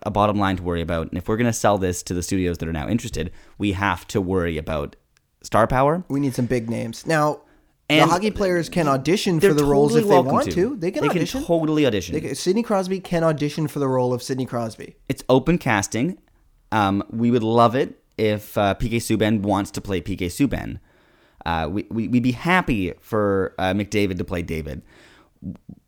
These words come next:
Speaker 1: You know, also, we're open to casting other hockey players as McDavid.
Speaker 2: Sure, if, if, if, uh,
Speaker 1: Taylor Hall wants to play McDavid,
Speaker 2: That'd,
Speaker 1: show up.
Speaker 2: that'd be a great switcheroo.
Speaker 1: You know?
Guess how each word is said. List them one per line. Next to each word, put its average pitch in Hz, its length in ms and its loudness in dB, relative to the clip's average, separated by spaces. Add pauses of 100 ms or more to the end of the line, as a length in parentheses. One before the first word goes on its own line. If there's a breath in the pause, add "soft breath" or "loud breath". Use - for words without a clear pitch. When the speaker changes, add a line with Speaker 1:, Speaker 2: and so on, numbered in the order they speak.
(120)
Speaker 1:
You 123 160 2
know, 107 320 0 (400)
also, 117 540 0 (100)
we're 104 420 -2
open 110 280 0
to 110 40 -4
casting 104 680 -2
other 98 320 0
hockey 104 260 -2
players 95 680 -2 (180)
as 107 480 -2
McDavid. 71 500 -10 (160)
Speaker 2:
Sure, 127 580 -4
if, - 460 -12
if, - 380 -10
if, 110 240 -10
uh, 107 460 -8 (160)
Speaker 1:
Taylor 92 260 -4
Hall 87 240 0
wants 104 180 -2
to 120 80 0
play 120 140 4
McDavid, 127 480 0 (1080)
Speaker 2:
That'd, - 180 -12
Speaker 1:
show 113 140 0
up. - 220 -2
Speaker 2:
that'd 113 120 -8
be 123 100 -2
a 120 40 -6
great 139 200 -6
switcheroo. 110 600 -6 (260)
Speaker 1:
You 92 120 -6
know? 113 240 -6